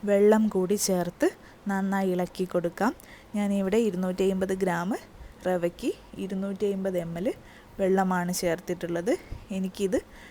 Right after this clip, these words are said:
കറക്റ്റായിരുന്നു. എല്ലാവരും എടുക്കുന്ന റവക്കനുസരിച്ചിരിക്കും, അതെല്ലാവരും ശ്രദ്ധിക്കുക, അധികം ലൂസായി പോവരുത്. എന്നിട്ട് ഇതിലേക്ക് കുറച്ച് ബേക്കിംഗ് പൗഡർ കൂടിയിട്ട് നന്നായി ഇളക്കി കൊടുക്കാം.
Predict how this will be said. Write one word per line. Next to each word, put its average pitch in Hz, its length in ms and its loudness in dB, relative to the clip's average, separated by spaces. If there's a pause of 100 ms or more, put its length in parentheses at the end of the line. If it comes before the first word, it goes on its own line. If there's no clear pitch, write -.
(120)
കറക്റ്റായിരുന്നു. 180 1080 4 (840)
എല്ലാവരും 214 440 4 (100)
എടുക്കുന്ന 208 480 2 (120)
റവക്കനുസരിച്ചിരിക്കും, 202 1300 -2 (560)
അതെല്ലാവരും 190 640 2
ശ്രദ്ധിക്കുക, 175 520 -4
അധികം 190 320 -2
ലൂസായി 190 580 0
പോവരുത്. 170 400 -4 (560)
എന്നിട്ട് 294 340 0
ഇതിലേക്ക് 202 500 2 (680)
കുറച്ച് 208 320 -2 (100)
ബേക്കിംഗ് 196 420 2
പൗഡർ 196 280 -2 (100)
കൂടിയിട്ട് 170 440 -4 (440)
നന്നായി 185 380 -2
ഇളക്കി 175 360 -6
കൊടുക്കാം. 170 380 -4